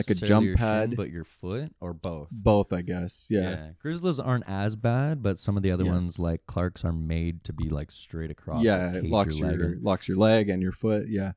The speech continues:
Speaker 1: I saw a video yesterday of a guy cutting out and his legs got locked in. I was like, "Ooh."
Speaker 2: Oh,
Speaker 1: Ah.
Speaker 2: yeah.
Speaker 1: <laughs>
Speaker 2: Yeah, that's the thing, right? And I'm not a fan of that locked in feeling, so I just wear, like, usually my unicycle will just have typical,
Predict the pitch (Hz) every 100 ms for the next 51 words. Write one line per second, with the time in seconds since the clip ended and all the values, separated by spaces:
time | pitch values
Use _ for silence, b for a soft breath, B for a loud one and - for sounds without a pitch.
0 | _ 87 - 98 87 95 92 87 87 -
1 | 85 82 82 82 82 - 87 80 78 76
2 | 80 80 - 76 80 80 - 80 76 76
3 | 78 - 269 240 117 - 196 95 214 -
4 | 269 269 277 247 - 95 92 - 226 214
5 | 214 - - 233 196 233 147 104 92 92
6 | 104 104 - 101 117 101 95 104 113 107
7 | 101 98 - _ _ _ _ - 113 123
8 | 113 - 92 92 90 95 87 92 92 101
9 | 98 107 104 107 110 87 95 98 - _
10 | _ - 101 - 101 92 92 90 _ _
11 | _ _ _ _ _ _ 127 110 107 110
12 | 101 95 95 95 101 - 95 90 92 95
13 | 92 - 104 101 101 95